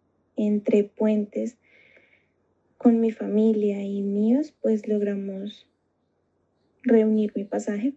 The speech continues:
para poder, pues, llegar acá a España. Y esta es básicamente la razón por la que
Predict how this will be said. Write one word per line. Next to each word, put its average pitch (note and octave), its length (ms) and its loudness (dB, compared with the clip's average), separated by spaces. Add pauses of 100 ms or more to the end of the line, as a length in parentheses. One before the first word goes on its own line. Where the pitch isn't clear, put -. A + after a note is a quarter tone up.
(100)
para A3 180 -4
poder, G#3 460 -2
pues, G3 320 -8 (120)
llegar G#3+ 220 -2
acá F#3+ 160 -6
a F#3 40 -4
España. A3+ 440 2 (2250)
Y A3 460 4
esta G3+ 280 -6
es G3+ 120 -10
básicamente G#3 500 -4
la F#3+ 120 -6
razón G3+ 300 -6
por F#3 140 -10
la F#3+ 220 -8
que F#3+ 440 -6